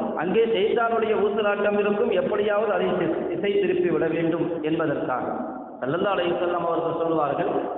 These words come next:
"இன்ன ஷைத்தான, இன்ன ஷைத்தான யஹ்துரு அஹதக்கும்." ஷைத்தான்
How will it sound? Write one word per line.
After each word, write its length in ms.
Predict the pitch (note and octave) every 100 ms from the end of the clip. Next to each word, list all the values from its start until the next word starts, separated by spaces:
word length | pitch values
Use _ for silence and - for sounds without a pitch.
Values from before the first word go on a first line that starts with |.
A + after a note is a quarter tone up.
| -
"இன்ன 240 | D3+ F#3
ஷைத்தான, 600 | E3 D#3+ D#3 D3+ F#3+ F#3+ D#3 B2+ C3+ B2+ - - -
இன்ன 240 | E3 F#3
ஷைத்தான 520 | D#3+ E3+ E3+ G3 G3+ F3+
யஹ்துரு 440 | E3 E3 F3+ F3 E3
அஹதக்கும்." 560 | F3 F#3 E3+ E3 D3 - - -
ஷைத்தான் 560 | - F3 G3 F3+ A3